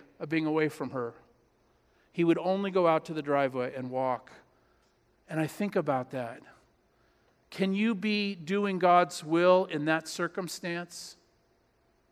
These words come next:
Can you be thriving when you have to care for someone twenty-four seven and every day is exactly the same?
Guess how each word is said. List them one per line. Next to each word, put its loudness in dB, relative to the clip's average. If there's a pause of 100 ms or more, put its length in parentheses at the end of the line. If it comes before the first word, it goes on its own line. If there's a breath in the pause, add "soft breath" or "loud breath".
(1400)
Can -2
you -2
be -4
thriving 6
when -2
you 2
have 4
to -6
care 2
for -4
someone -2
twenty-four -4
seven -4 (200 loud breath)
and -4
every 2
day 2
is -4
exactly 0
the -6
same? -8